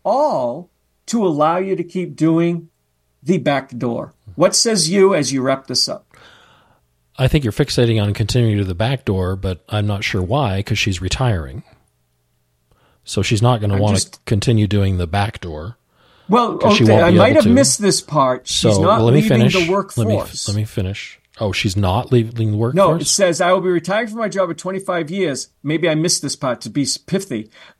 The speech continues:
Speaker 1: but not retiring from the workforce.
Speaker 2: Ah, okay. So,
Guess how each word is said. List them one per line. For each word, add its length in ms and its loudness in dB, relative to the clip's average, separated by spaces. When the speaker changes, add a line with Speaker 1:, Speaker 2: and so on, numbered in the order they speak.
Speaker 1:
but 220 2
not 440 4
retiring 520 0
from 220 0
the 80 2
workforce. 960 -4
Speaker 2:
Ah, 380 -8
okay. 320 -12
So, 460 2